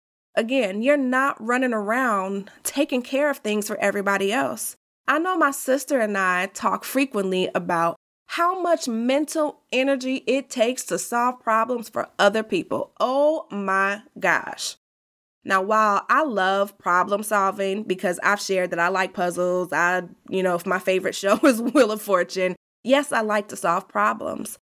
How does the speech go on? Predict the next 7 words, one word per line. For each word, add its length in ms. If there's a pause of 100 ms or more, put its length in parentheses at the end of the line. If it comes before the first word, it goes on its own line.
(340)
But 220
when 180
you're 140
solving 500 (220)
other 260
people's 420
problems, 680